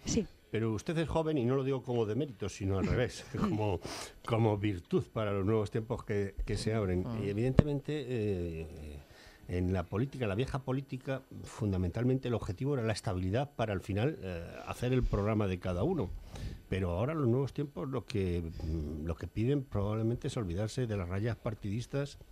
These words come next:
Speaker 2: y de afrontar una nueva etapa donde, sin duda alguna,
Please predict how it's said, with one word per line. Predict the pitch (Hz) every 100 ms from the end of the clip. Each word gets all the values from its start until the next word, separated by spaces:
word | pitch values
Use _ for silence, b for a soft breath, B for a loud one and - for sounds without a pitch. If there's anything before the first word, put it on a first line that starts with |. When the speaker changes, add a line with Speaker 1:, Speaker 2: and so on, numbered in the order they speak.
| B B B B -
Speaker 2:
y | 98 92
de | 92 90
afrontar | 87 - 82 80 113
una | 147 123
nueva | 113 113 120
etapa | 131 135 170
donde, | 131 107 92 82
sin | - 87 82
duda | 110 120
alguna, | 113 127 143 165